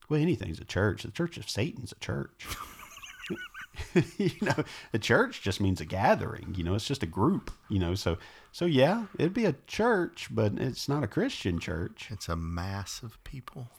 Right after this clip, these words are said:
Speaker 1: Yeah, and that's what they were celebrating was Christ, Christ's Mass. So they, they had these, they had these holidays that were being celebrated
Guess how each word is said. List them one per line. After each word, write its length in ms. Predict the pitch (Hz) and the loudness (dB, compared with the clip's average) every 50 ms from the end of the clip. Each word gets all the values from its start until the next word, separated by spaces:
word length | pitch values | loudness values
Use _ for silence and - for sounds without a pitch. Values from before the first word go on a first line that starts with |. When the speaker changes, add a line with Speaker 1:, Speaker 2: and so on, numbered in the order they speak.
| _ _ _ _ _ - | _ _ _ _ _ -6
Speaker 1:
Yeah, 300 | - 196 101 98 98 92 98 - | -2 0 2 2 2 0 0 0
and 140 | 110 113 127 | 0 2 2
that's 160 | 127 - - | 2 0 0
what 140 | 113 - 82 | -2 0 0
they 60 | 85 | 0
were 100 | 82 82 | 0 -2
celebrating 720 | - - 82 85 82 82 78 80 80 80 67 78 85 82 85 - | -2 -2 0 0 0 0 -2 -2 -4 -4 -2 -2 -4 -4 -4 -6
was 320 | - 85 87 85 - - - - - _ | -6 -4 -4 -4 -6 -10 -12 -18 -20 _
Christ, 540 | - - - 95 87 87 92 - - - - _ _ - | -20 -4 -2 -2 0 0 -2 -6 -8 -12 -14 _ _ -12
Christ's 680 | - - 117 117 113 - - - _ - - - - | 2 4 4 4 4 0 -6 -10 _ -10 -10 -8 -4
Mass. 640 | - 98 95 95 87 80 - - - - - - - - _ - - - - - _ _ | 0 2 2 2 0 -2 -6 -10 -10 -10 -10 -12 -14 -20 _ -20 -20 -20 -20 -20 _ _
So 320 | - - 139 120 123 123 | 2 6 6 8 8 6
they, 160 | 113 117 113 107 | 6 4 4 2
they 240 | - 98 113 110 | 0 0 0 2
had 320 | 104 131 170 240 214 139 113 | 2 4 2 2 0 0 0
these, 480 | 107 92 87 87 90 92 - - - - - - _ | 0 0 0 -2 -4 -4 -4 -4 -6 -10 -16 -6 _
they 120 | 95 104 | 0 2
had 200 | 104 135 170 180 | 4 4 2 4
these 180 | 160 123 117 - | 2 0 0 0
holidays 540 | - 123 139 143 139 110 82 - 80 85 - | 0 -2 0 0 0 0 -2 -2 -6 -4 -2
that 120 | 95 90 | -2 0
were 100 | 90 92 | 0 2
being 260 | 95 104 107 101 98 | 4 4 4 6 4
celebrated 800 | 92 - - 117 110 104 98 90 95 92 90 87 90 87 85 | 2 2 0 0 2 2 2 2 2 2 2 2 0 -2 -4